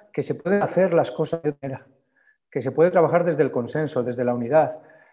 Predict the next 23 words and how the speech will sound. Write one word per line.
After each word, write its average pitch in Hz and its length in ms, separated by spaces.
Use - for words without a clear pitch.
desde 131 220
la 131 100
política 151 460
útil, 143 500
desde 117 220
la 123 100
política 151 560
que 131 160
no 135 320
ataca 139 720
a 120 60
cualquiera 127 360
que 147 100
piense 151 240
diferente, 123 500
que - 500
es - 60
capaz 170 260
de 170 100
consensuar, 147 680
que 135 120
tiene 180 240
palabra 151 560